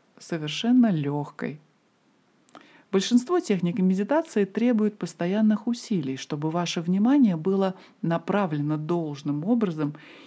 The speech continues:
и сфокусировано. Такие усилия, конечно, необходимы, но они имеют и некоторые нежелательные последствия.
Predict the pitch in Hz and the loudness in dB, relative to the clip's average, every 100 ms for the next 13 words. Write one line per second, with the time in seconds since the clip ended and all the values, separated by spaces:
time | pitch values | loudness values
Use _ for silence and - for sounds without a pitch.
0 | - - 220 226 - - - 233 247 240 | -12 -4 -2 -2 -4 -14 -8 -4 0 -2
1 | - 156 131 147 127 143 - _ _ _ | -2 -6 -4 -8 -10 -12 -16 _ _ _
2 | _ _ _ - - 190 190 262 262 247 | _ _ _ -20 -10 -8 0 4 4 4
3 | - 311 247 196 185 - - - - _ | 2 2 4 2 0 -10 -20 -20 -20 _
4 | - 214 185 147 - 143 147 196 208 - | -2 2 2 0 -2 -4 -2 -2 -2 -2
5 | 208 156 139 127 - - _ _ _ _ | -4 -4 -10 -12 -16 -20 _ _ _ _
6 | 185 190 180 165 160 165 165 160 165 226 | 6 6 6 4 4 2 2 2 4 6
7 | 269 214 - 165 170 190 196 190 185 180 | 6 4 2 0 2 2 2 0 2 0
8 | 175 - _ _ 202 240 233 247 208 139 | -2 -10 _ _ 4 6 6 6 4 2
9 | - 139 139 156 156 156 135 - - 127 | 2 2 2 0 -2 -2 -2 -4 -6 -4
10 | - | -4